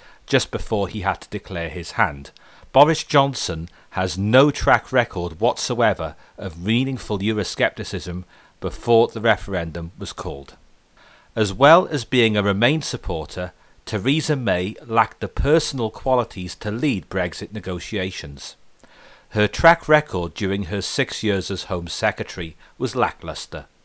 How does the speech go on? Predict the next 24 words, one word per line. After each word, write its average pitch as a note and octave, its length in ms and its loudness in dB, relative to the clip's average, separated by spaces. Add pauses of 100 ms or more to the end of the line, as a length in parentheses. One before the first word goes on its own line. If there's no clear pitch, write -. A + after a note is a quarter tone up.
(520)
She - 300 -4
earned A#2 280 4
the G2+ 140 -2
nickname A2+ 560 0
Theresa G2+ 560 -2
Maybe G#2 580 -4 (340)
due G2+ 200 0
to F#2+ 140 -2
her G#2+ 180 2
dithering E2 640 2
and A2 140 0
indecisiveness, F2+ 1080 -2 (440)
and A2 180 0
this C3 300 2
has A#2+ 140 4
been A2 220 0
a G#2 60 0
characteristic A2 960 0
of F#2+ 140 -8
her F#2+ 160 0
time F#2 420 2
as F2 100 -6
Prime F#2 300 0
Minister, G#2+ 480 -4